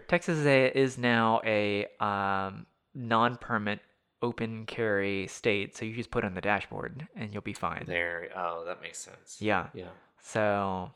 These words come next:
Speaker 1: problem solved. I, actually happened, I think, just after the <laughs> car was sold. So, yeah.
Speaker 2: To, to be on the indulging end of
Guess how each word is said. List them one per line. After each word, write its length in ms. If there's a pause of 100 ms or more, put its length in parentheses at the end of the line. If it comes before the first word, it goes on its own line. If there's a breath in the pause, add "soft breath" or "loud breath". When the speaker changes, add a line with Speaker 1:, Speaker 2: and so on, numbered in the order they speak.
Speaker 1:
problem 800 (220)
solved. 420
I, 120
actually 420
happened, 380 (440)
I 80
think, 200 (160)
just 320
after 360
the 120
<laughs> 80
car 320 (100)
was 340
sold. 600
So, 340 (580 loud breath)
yeah. 280
Speaker 2:
To, 320
to 640 (1500 soft breath)
be 260
on 180
the 280 (160)
indulging 520
end 300
of 140